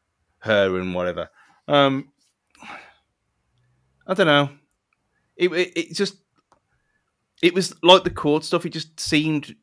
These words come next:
out of place in a way. It, like, it was like rushing to, fu-, "Oh, this is what happened to these," and the,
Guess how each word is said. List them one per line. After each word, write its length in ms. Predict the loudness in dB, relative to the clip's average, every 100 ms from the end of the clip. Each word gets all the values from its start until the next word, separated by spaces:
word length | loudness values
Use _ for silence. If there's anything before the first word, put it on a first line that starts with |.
| -6
out 220 | -4 -4
of 140 | -8 -12
place 520 | -2 -2 -2 -2 -4 -6 -20 -8
in 80 | -4
a 40 |
way. 380 | 0 2 0 -2 _ _
It, 160 | -2
like, 220 | 0 0 -2
it 160 | -4
was 220 | -4 -8 -10 _ _ -20 -20 _ 0
like 200 | 0 0 _ _
rushing 480 | -6 -2 0 -2 -2
to, 140 | -4 -4
fu-, 240 | -2 0
"Oh, 220 | 4 4 2
this 220 | -2 -4
is 80 | -4
what 160 | -4 -2
happened 320 | -4 -4 -4
to 100 | -4
these," 360 | -4 -4 -4 -6
and 140 | -6
the, 160 | -8